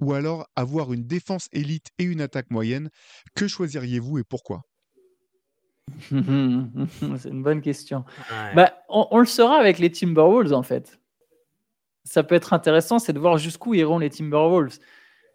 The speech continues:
Speaker 2: J'ai l'impression qu'on est dans un shift quand même. Mais je pense, t'as, en fait, non. Si tu veux aller loin, t'as besoin des deux. T'as besoin des deux. Mais, mais, je dirais que si t'as une attaque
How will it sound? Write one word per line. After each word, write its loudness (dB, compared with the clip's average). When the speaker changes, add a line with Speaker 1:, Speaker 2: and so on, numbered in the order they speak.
Speaker 2:
J'ai 2
l'impression 2
qu'on -4
est 0
dans 2
un -2
shift -8
quand 0
même. 0
Mais 4
je -6
pense, 0
t'as, -4
en -8
fait, 0
non. -2
Si -6
tu -2
veux 6
aller 8
loin, 2
t'as 2
besoin -2
des -2
deux. -2
T'as 0
besoin 0
des 2
deux. 2
Mais, 0
mais, -2
je -6
dirais 2
que -16
si -12
t'as 2
une 0
attaque -2